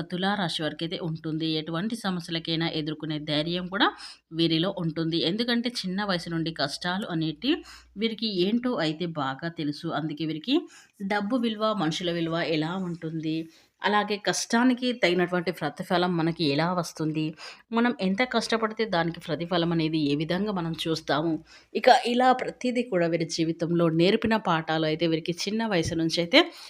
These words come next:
చాలా అయితే తెలుసు. కాబట్టి ఎవరి దగ్గర ఎంత ఉండాలో అంతే ఉంటారు. ఎందుకంటే వీరి జీవితంలో కూడా చాలామందిని కూడా నమ్మి కూడా మోసపోయేటువంటి సందర్భాలు కూడా చాలా ఉన్నాయని చెప్పుకోవచ్చు.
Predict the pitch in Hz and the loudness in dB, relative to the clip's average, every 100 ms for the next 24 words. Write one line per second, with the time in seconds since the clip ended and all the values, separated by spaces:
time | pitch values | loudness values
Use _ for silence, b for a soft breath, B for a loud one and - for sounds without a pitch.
0 | B B - - 214 233 247 165 156 175 | B B 0 4 6 6 6 4 0 -4
1 | 160 147 147 - 160 156 156 175 160 202 | -4 -4 -6 -2 0 0 2 6 6 4
2 | 220 208 190 202 165 156 156 160 160 151 | 4 4 4 6 6 4 2 2 4 2
3 | 156 165 147 151 165 170 147 151 147 147 | 2 2 0 0 2 4 2 2 2 2
4 | 143 165 170 277 320 B B B - 214 | 0 0 4 4 4 B B B 4 4
5 | 202 220 240 254 247 254 247 214 - - | 6 4 4 6 4 4 4 2 2 -2
6 | - 185 190 175 165 165 170 165 156 147 | 2 2 4 4 4 4 4 6 6 6
7 | 185 226 196 185 175 151 151 160 156 147 | 6 4 4 2 2 0 0 2 2 0
8 | 156 156 151 - - _ _ _ _ _ | -2 -2 4 4 4 _ _ _ _ _
9 | - - - 220 226 247 214 226 240 240 | -16 -14 -2 0 4 4 6 4 4 2
10 | 247 - 165 156 175 165 160 160 160 175 | -2 2 0 2 0 0 0 0 0 -2
11 | 185 160 160 151 151 151 - 156 | -2 -6 -6 -6 -6 -4 -4 -2